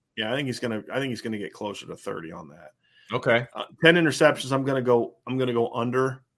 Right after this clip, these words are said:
Speaker 1: slightly under, like, eight or nine.
Speaker 2: I'm,
Speaker 1: Yeah.
Speaker 2: I'm under on all three. I think he's gonna be single digits in the interceptions. I, if he gets to ten,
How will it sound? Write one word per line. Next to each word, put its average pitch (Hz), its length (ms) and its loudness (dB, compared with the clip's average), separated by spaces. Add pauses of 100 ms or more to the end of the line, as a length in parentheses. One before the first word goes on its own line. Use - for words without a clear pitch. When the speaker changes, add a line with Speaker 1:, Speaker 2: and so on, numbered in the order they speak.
Speaker 1:
slightly 113 500 -4
under, 117 420 -4 (400)
like, 117 240 -4
eight 110 160 -6
or 113 120 -2
nine. 110 500 -6 (440)
Speaker 2:
I'm, 147 260 6
Speaker 1:
Yeah. 82 180 -10 (440)
Speaker 2:
I'm 156 120 0
under 135 320 6
on 120 120 6
all 120 160 4
three. 95 680 -2 (380)
I 110 120 2
think 113 220 -4
he's 113 120 -6
gonna 117 140 -2
be 107 80 -2
single 107 300 -4
digits 98 400 -6
in 98 80 -4
the 95 100 -2
interceptions. 87 580 -4
I, 90 220 -2
if 98 120 -6
he 104 60 -8
gets 127 200 -2
to - 140 -18
ten, 92 600 -2